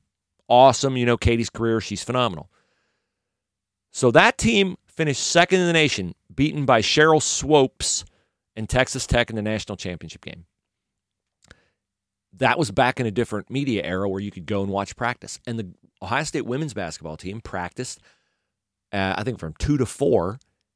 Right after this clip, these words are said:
and the men's team practiced from four to six.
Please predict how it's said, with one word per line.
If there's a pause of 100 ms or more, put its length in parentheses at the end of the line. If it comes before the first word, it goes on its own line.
(120)
and
the
men's
team
practiced
from
four (400)
to
six.